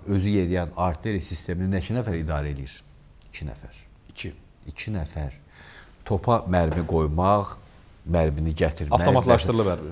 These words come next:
Speaker 1: Hər şey avtomatdır.
Speaker 2: E, bu ilk dəfə idi, səhv eləmirəmsə, nümayiş olunurdu
Speaker 1: Hə,
Speaker 2: səhv.
Speaker 1: hə, hə. Orada ümumiyyətlə çox, ə,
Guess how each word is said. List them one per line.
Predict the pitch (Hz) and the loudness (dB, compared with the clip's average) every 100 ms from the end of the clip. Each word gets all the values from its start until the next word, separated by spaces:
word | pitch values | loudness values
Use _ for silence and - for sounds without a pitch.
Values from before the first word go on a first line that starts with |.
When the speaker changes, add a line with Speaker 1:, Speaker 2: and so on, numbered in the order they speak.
| - | -6
Speaker 1:
Hər | - 143 135 | 2 4 4
şey | 110 90 | 0 -4
avtomatdır. | 78 - 90 82 73 - - - - | -8 -6 -4 -4 -6 -10 -14 -14 -2
Speaker 2:
E, | 120 123 | 2 6
bu | 208 | 6
ilk | 190 - | 4 4
dəfə | 170 175 | 4 6
idi, | 123 101 - | 4 0 -2
səhv | 98 | -2
eləmirəmsə, | 98 92 90 - 95 - - - - | -2 -2 -2 -2 -4 -6 -14 -8 -2
nümayiş | 104 95 - | 0 0 -2
olunurdu | 92 90 80 | -2 -2 -4
Speaker 1:
Hə, | - | 4
Speaker 2:
səhv. | 120 98 | 6 8
Speaker 1:
hə, | 110 90 | 6 6
hə. | 85 - 160 | 2 6 8
Orada | 175 185 | 10 8
ümumiyyətlə | 196 196 208 143 | 8 6 6 6
çox, | 151 131 | 4 2
ə, | 113 | 4